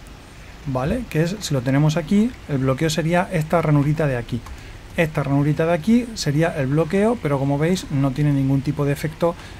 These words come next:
en la, en la cabina virtual. Bueno, pues el check significa que tengo que comprobar que no, que, mm, que el, que no estén bloqueados, es decir, que cuando yo vaya, vaya, cuando vaya a operar el avión para el despegue, que no haya bloqueo.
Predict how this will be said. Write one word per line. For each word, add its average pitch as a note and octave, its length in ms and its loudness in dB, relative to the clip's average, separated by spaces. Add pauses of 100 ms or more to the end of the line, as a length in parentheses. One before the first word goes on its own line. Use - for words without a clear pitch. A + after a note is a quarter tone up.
(160)
en C#3 180 2
la, B2 400 0
en C3+ 140 -2
la B2 100 0
cabina C3 320 2
virtual. A#2 380 -6 (1080)
Bueno, C#3+ 220 6
pues B2 180 -4
el B2 180 -4
check F3+ 280 2 (300)
significa D3+ 480 0
que E3 100 -2
tengo C3+ 180 0
que C3+ 80 -2
comprobar D#3 520 2 (460)
que F#3 280 2 (100)
no, C#3+ 760 2 (580)
que, D3 180 6
mm, C3 880 0
que D3 80 0
el, C#3 160 2
que D3+ 140 4
no C#3+ 160 8
estén D#3 240 6
bloqueados, C#3 580 6
es C3+ 60 -4
decir, C#3 240 0
que C#3 100 0
cuando A#2+ 240 -2
yo C3 160 4
vaya, C#3 220 4
vaya, C#3+ 520 2
cuando B2+ 240 0
vaya D3 240 4
a C3+ 60 6
operar C#3 340 4
el C#3 140 2
avión C#3+ 240 4
para B2 140 -2
el B2 80 -2
despegue, D#3 360 0
que D3 80 2
no C3 60 2
haya B2+ 140 0
bloqueo. A#2 400 -4